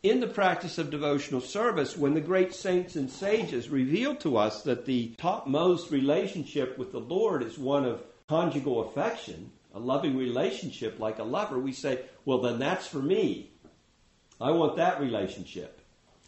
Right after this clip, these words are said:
And actually it is for you. There's nothing wrong with understanding it's for you. There is the tendency, due to our material conditioning, that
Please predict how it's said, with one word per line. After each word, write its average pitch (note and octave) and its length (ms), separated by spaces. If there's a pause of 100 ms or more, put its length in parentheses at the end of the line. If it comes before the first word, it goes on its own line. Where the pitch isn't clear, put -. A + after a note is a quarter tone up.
(400)
And G3 120
actually A3 380
it C4 80
is D4+ 240
for C4 160
you. F#3 280 (320)
There's E3+ 180
nothing A3 360
wrong A3 320
with E3+ 140
understanding E3+ 720
it's B2+ 180
for A#2+ 240
you. G2 240 (340)
There F3+ 280
is G#3 280
the F#3 100
tendency, G#3 680
due F#3+ 380
to A#3 200
our G3 100
material B3 520
conditioning, A2 880 (360)
that F3 600